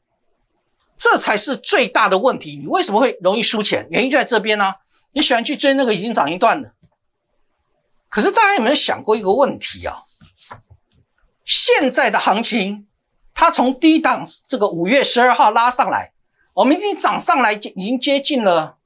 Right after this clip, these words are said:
一千多点了吧？一千、一千两百，接近一千两百点，已经涨了这一段之后，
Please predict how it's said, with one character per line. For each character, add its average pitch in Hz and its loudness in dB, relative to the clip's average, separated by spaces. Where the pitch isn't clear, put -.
一 262 -14
千 285 0
多 302 4
点 220 2
了 - -2
吧？ 123 2
一 214 -4
千、 247 -2
一 262 -4
千 294 2
两 240 2
百， 240 0
接 302 -2
近 302 2
一 277 0
千 262 0
两 220 0
百 208 0
点， 202 -8
已 220 0
经 440 4
涨 196 0
了 196 2
这 403 2
一 262 2
段 240 0
之 - -2
后， 254 0